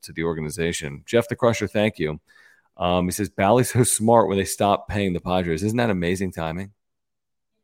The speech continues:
I mean, literally, the wheels have fallen off since,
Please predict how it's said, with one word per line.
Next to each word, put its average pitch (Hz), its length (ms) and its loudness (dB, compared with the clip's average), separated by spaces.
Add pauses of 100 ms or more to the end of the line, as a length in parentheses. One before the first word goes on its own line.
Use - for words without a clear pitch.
(440)
I 101 60 -10
mean, 101 360 0
literally, 120 360 2
the 98 120 -2
wheels 107 240 -2
have 98 100 -6
fallen 98 260 -2
off 101 220 -2
since, - 400 -10